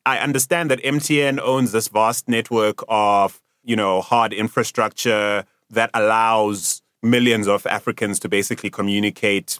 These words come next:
via mobile phones. Now that I get, and I c-, I can appreciate how that investment on their part is currently represented on their balance sheet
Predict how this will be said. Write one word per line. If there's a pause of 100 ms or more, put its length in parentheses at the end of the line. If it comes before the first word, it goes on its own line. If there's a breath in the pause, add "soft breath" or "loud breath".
via
mobile
phones.
Now
that
I
get,
and
I
c-, (280 soft breath)
I
can
appreciate
how (680 soft breath)
that
investment
on
their
part
is
currently
represented
on
their
balance
sheet